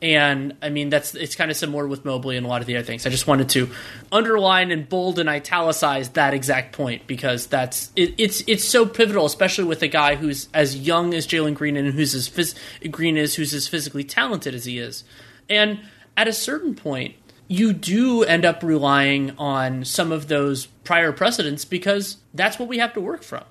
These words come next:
And, you know, like, whether that's the Mobley stuff, that guys like him gen-, very rarely reach that s-,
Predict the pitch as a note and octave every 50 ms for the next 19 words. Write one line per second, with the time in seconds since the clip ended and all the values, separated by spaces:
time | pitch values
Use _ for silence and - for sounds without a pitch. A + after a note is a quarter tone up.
0 | _ _ F3 F3 E3+ E3 D#3+ D#3 D#3 D#3 - E3+ E3 D#3+ D#3 D3+ D3 D3+ D#3 D#3+
1 | D#3 D3+ C#3+ D#3 D3+ D3+ C#3+ C#3+ D3 D3 C#3+ - - - - C#3+ D3 D#3 E3+ E3
2 | D#3+ F3 D#3+ - - E3 D#3 D#3 - D3 C3 B2 C#3+ C3 C3 B2+ C#3+ C3+ C3 C3
3 | D#3 C#3+ C3+ C3 C3 B2+ C#3 C3 C3 A#2+ A#2+ B2+ C3 - - - C#3+ C#3+ D#3+ D#3
4 | D3+ D3 C#3+ D3 D3 D3 C#3+ C#3+ C3+ C#3 D3 C#3 - - D3+ C#3 C#3 - - -
5 | - -